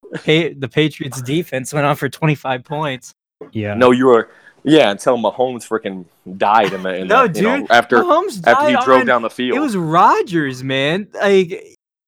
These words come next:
Speaker 1: like, Mahomes dying
Speaker 3: Yeah.
Speaker 1: on the field didn't make me feel any better. I mean, it
Speaker 3: Let
Speaker 1: did
Speaker 3: me,
Speaker 1: a
Speaker 3: let me,
Speaker 1: little
Speaker 3: let me
Speaker 1: bit,
Speaker 3: ask you
Speaker 1: but
Speaker 3: both
Speaker 1: then
Speaker 3: a question.
Speaker 1: Yeah, yeah,
Speaker 3: If,
Speaker 1: yeah.
Speaker 3: if you would, if you would have guessed, or if, if I would have told you, you know, before a game that Rodgers would have broke off and scored fifty damn points, okay,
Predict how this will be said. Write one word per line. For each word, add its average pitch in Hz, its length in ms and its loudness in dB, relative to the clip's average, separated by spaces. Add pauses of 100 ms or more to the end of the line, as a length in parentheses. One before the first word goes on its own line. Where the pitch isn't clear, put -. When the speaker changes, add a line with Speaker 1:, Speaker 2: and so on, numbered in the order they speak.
(340)
Speaker 1:
like, 196 220 -4
Mahomes 185 600 -2
dying 208 280 2
Speaker 3:
Yeah. 214 80 -2
Speaker 1:
on 190 60 -4
the 165 80 -4
field 196 360 -2
didn't 151 240 -6
make 143 180 -6
me 160 120 -6
feel 147 220 -6
any 135 140 -8
better. 127 480 -8 (460)
I 143 80 -6
mean, 160 260 0
it 147 160 -6
Speaker 3:
Let 135 100 2
Speaker 1:
did - 40 2
Speaker 3:
me, 170 60 0
Speaker 1:
a - 40 2
Speaker 3:
let 170 100 2
me, 185 60 4
Speaker 1:
little 175 180 4
Speaker 3:
let 156 100 0
me - 60 2
Speaker 1:
bit, 160 60 4
Speaker 3:
ask 160 160 2
you 147 60 2
Speaker 1:
but 135 100 2
Speaker 3:
both 135 100 2
Speaker 1:
then 127 80 0
Speaker 3:
a - 20 -6
question. 95 440 -2 (160)
Speaker 1:
Yeah, 135 300 -2
yeah, 123 220 -6
Speaker 3:
If, 120 140 -4
Speaker 1:
yeah. 120 60 -8
Speaker 3:
if 123 120 -8
you 170 180 -2
would, 180 240 -8
if 123 180 -4
you 170 140 0
would 180 100 4
have 135 120 -2
guessed, 117 400 0
or 110 80 -4
if, 101 100 -8
if 107 140 -6
I 131 80 4
would 147 140 -2
have 113 60 -6
told 120 280 -6
you, 95 240 -6 (120)
you 104 120 -16
know, 95 40 -8
before 110 300 0
a 104 60 -2
game 92 280 -8 (340)
that 101 140 0
Rodgers 110 460 0
would 104 160 -10
have 95 80 -16
broke 107 240 -10
off 95 200 -8
and 95 100 -20
scored 98 260 -14
fifty 110 300 -6
damn 98 220 -6
points, 87 480 -12 (420)
okay, 95 320 0